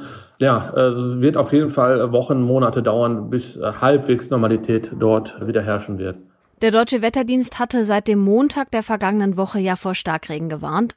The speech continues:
Speaker 2: Waren die Menschen denn in irgendeiner Weise vorbereitet oder hat es alle komplett überrascht?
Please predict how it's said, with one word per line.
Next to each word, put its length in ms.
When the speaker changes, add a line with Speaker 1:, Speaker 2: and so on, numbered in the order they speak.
Speaker 2:
Waren 380
die 120
Menschen 380
denn 180
in 120
irgendeiner 420
Weise 280
vorbereitet 680
oder 180
hat 140
es 100
alle 200
komplett 360
überrascht? 580